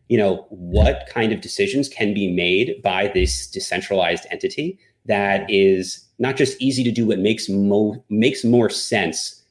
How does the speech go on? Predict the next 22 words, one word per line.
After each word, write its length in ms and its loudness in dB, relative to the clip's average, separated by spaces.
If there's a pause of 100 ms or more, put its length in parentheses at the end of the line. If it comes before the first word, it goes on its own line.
to 100 -6
kind 180 -2
of 140 -4
distribute 520 -2
the 80 -2
responsibility 720 -2
for 120 -10
making 220 0
that 120 0
decision, 560 4 (300)
as 160 0
opposed 360 4
to 140 2
some 220 -2
other 220 2
decisions 500 0
that 400 0
for 160 0
one 300 0
reason 280 0
or 100 2
another 520 2